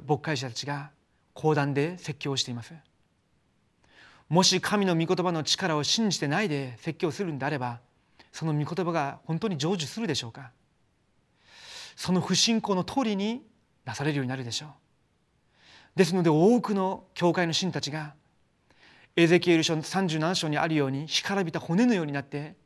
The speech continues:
死んでいる状態です。その信徒たち、その現場を生かす道が何でしょうか。講談を回復することです。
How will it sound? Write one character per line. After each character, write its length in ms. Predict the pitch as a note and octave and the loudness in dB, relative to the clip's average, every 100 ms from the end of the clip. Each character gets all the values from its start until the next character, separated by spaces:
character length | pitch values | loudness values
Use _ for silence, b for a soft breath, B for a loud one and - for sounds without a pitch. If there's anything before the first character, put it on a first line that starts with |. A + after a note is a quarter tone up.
| _ | _
死 220 | - - | -4 0
ん 40 | C#4 | 0
で 80 | |
い 40 | D#4+ | 0
る 40 | |
状 160 | D3 B2 | -2 -6
態 100 | C3 | -6
で 80 | C#3 | -12
す。 120 | E3 E3+ _ _ _ _ _ _ _ _ B B B B | -18 -20 _ _ _ _ _ _ _ _ B B B B
そ 180 | B F3 | B 0
の 80 | F3 | 2
信 220 | - F#3 | 4 2
徒 80 | - | 0
た 100 | D3 | -4
ち、 320 | - C#3 F#3 - _ _ _ _ _ | -4 -6 -10 -16 _ _ _ _ _
そ 160 | - F#3 | -8 0
の 100 | F#3 | 2
現 300 | D#3 E3+ F3+ | 4 4 6
場 80 | F#3 | 4
を 60 | |
生 80 | G3 | 4
か 120 | F#3 | 0
す 300 | E3 D3+ D#3+ - _ _ _ | -2 -2 -4 -8 _ _ _
道 140 | D#3+ F3+ B3+ | 0 2 4
が 120 | G#3+ | 4
何 140 | C3+ | 2
で 80 | C3+ | -2
し 100 | A#2+ | -4
ょ 60 | C3+ | -8
う 40 | |
か。 220 | D3 C#3+ _ _ _ _ _ _ | -14 -20 _ _ _ _ _ _
講 220 | - E3+ | 0 2
談 200 | E3+ F3+ | 2 0
を 40 | F3+ | 0
回 160 | E3+ | -2
復 160 | E3+ - | -2 -4
す 80 | G3 | -4
る 60 | |
こ 80 | C#3+ | -4
と 80 | C3 | -6
で 80 | |
す。 120 | A#2+ | -8